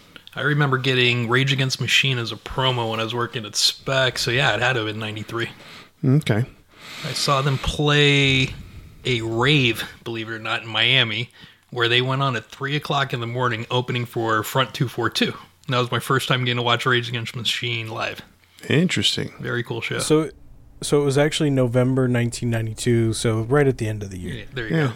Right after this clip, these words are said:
Speaker 2: so, okay. So, yeah, so then, you know, a promo sitting around in ninety-three makes sense.
Speaker 1: Yeah.
Speaker 2: That's pretty cool. Um,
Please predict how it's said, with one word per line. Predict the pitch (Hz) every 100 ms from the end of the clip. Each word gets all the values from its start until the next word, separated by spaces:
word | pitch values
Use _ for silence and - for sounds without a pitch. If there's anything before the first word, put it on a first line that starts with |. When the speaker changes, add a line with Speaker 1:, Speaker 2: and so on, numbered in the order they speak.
| -
Speaker 2:
so, | - 113 120
okay. | 147 104 117 - _ _ _ _ - -
So, |
yeah, | 165 127
so | -
then, | 113 120 117 -
you | 139
know, | 107
a | 104 110
promo | - 135 127 110
sitting | - 117
around | 110 110 104
in | 101
ninety-three | 104 104 101 120 110 95
makes | 107 98 -
sense. | 110 101 - 165
Speaker 1:
Yeah. | 139 98 - - -
Speaker 2:
That's | 147 170
pretty | - 226
cool. | - 185 - - - - - - _ _ _ 143
Um, | 135 135 131